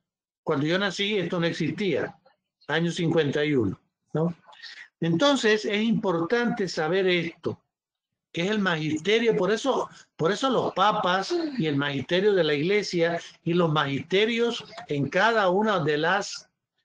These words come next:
diferentes países le hablan al pueblo de diferentes maneras, con cartas pastorales,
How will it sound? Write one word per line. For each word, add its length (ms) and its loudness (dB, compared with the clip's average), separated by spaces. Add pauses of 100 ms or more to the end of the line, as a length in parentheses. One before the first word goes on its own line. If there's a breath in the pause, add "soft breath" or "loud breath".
(140)
diferentes 720 -2
países 720 -2 (220 loud breath)
le 240 2
hablan 360 2
al 240 0
pueblo 380 4
de 140 2
diferentes 720 -2
maneras, 600 -2 (280 loud breath)
con 280 -2
cartas 440 0
pastorales, 840 0